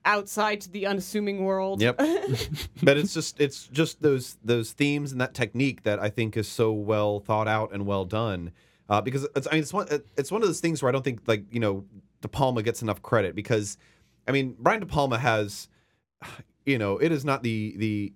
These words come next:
Speaker 2: most magnificent of achievements in terms of his, you know, of, of what he's done. And I think that, uh, Scarface is, I think,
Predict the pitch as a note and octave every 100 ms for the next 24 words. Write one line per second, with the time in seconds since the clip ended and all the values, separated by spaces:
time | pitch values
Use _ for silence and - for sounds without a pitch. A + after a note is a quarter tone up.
0 | - A2 G#2 - G2+ A#2+ B2 A#2+ A#2+ G2
1 | F2+ - B2 G#2 F2+ F#2+ F2+ F#2+ F#2 F#2
2 | E2+ - F#2 E2+ - G2+ F2 E2 E2 F#2
3 | F#2 F#2+ E2+ E2 G#2+ F2 C2+ C2 _ _
4 | - A2+ C3 A#2+ A2+ G2+ _ G#2 F#2+ -
5 | B2 A2+ G2+ A#2+ A#2 G2+ G2+ F2